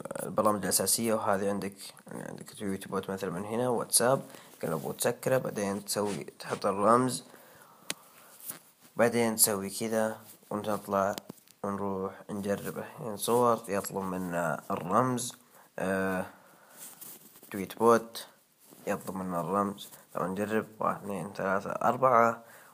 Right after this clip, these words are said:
ودخل عليك. ألف مبروك عليك هذه الأداة. آه،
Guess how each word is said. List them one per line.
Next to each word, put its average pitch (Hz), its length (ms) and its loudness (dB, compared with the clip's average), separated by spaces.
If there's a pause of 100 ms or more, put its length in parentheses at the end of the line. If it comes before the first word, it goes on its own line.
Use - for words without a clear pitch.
ودخل 95 640 0
عليك. - 340 0
ألف 107 180 -2
مبروك 92 260 -4 (100)
عليك 90 160 -4 (120)
هذه 113 220 0
الأداة. 123 460 2 (500)
آه، 95 640 0